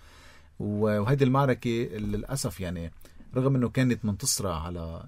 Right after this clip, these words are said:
آه، على الجيش ال-، الإسرائيلي، ولكن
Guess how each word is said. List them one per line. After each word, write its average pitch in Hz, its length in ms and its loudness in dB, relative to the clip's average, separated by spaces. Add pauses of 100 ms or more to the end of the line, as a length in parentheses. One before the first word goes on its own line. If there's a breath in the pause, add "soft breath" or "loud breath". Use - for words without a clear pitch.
آه، 90 680 -12
على 85 180 -10
الجيش 95 280 -6
ال-، 90 260 -8
الإسرائيلي، 92 840 -6
ولكن 113 580 -6